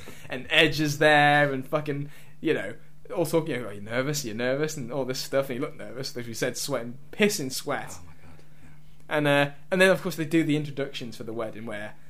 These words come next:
Speaker 1: the, the wrestlers accompany these bridesmaids. We don't even know who the fuck they are. These women have no face, no name.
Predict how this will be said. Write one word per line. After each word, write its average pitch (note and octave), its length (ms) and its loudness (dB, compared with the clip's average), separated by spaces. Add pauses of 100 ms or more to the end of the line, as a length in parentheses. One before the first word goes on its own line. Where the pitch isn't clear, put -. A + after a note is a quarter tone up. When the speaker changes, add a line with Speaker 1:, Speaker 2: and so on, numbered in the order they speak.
(500)
Speaker 1:
the, F3+ 100 8
the F#3 160 2
wrestlers F3+ 520 2 (100)
accompany E3 420 -2
these D3 180 0
bridesmaids. C#3 580 0
We G#3+ 60 -4
don't A3+ 100 2
even G3+ 120 0
know G3+ 60 4
who G3 80 6
the F#3 80 -2
fuck F#3+ 320 -2
they F3+ 160 2
are. F3 340 2 (500)
These A#3 220 2
women G#3 320 4
have F#3+ 180 -2
no F#3+ 400 4
face, G3+ 480 2
no D#3 220 0
name. F3 480 2